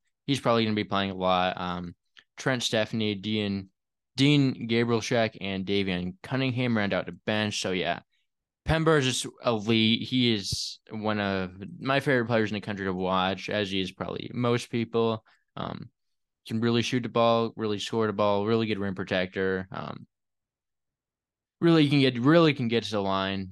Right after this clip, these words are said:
is elite at drawing fouls. So overall, very solid. Um, wow, I di-, I didn't realize how bad Winthrop was on defense last year. They were a hundred seventh offense,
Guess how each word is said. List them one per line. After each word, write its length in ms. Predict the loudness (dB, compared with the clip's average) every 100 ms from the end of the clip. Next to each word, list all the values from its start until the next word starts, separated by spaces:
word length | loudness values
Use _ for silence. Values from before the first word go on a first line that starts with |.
| -6
is 200 | -4 -2
elite 320 | 0 0 0
at 160 | -2 -4
drawing 340 | 0 0 0
fouls. 460 | -2 -2 0 -2 -4
So 420 | -4 -6 -8 -10 _ _ _ _ _ 0
overall, 680 | 0 4 4 4 4 0 _ _ _ _ _ _ _ _ _ _ -12
very 600 | -2 2 2 2 -2 -6 _
solid. 840 | -8 -4 0 0 0 -2 -2 -6 -12 _
Um, 460 | -8 -8 -8 -12 -14 _ _ _ _ _ _ _ _ _ _ _
wow, 240 | -4 0 0
I 100 | 0
di-, 160 | 0 0
I 100 | 0
didn't 200 | 2 2
realize 260 | 2 0
how 240 | -2 -6 0
bad 240 | 0 0
Winthrop 360 | -2 -2 -4 -2
was 140 | -2
on 140 | -2
defense 400 | -2 -2 -2 -6
last 220 | -4 -4 -4
year. 80 |
They 120 | 0 2
were 100 | 0
a 40 |
hundred 280 | 0 -2 0
seventh 360 | 2 0 0 0
offense, 460 | -2 -2 -6 -10